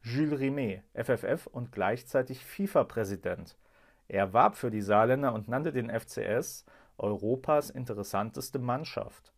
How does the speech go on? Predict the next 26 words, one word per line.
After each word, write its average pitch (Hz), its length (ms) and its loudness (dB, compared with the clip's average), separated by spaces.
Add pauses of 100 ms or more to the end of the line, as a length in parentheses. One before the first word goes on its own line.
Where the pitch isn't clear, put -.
(680)
Doch 143 120 2
für 165 120 0
die 139 80 2
Mehrzahl 143 480 2
der 135 100 6
französischen 135 680 0
Vereine 113 540 0
war 101 100 0
die 104 80 -4
Vorstellung, 120 760 0
plötzlich 123 580 0
eine 113 280 -2
deutsche 101 560 0
Mannschaft 104 760 -4
an 101 160 -2
der 101 120 -2
Spitze 107 380 -6
der 101 140 -2
Division 98 580 -6
un 185 280 0
zu - 160 -6
sehen, 95 400 -4 (520)
weder 107 600 4
wünschenswert 120 840 -2
noch 98 220 -4
interessant. 98 800 -4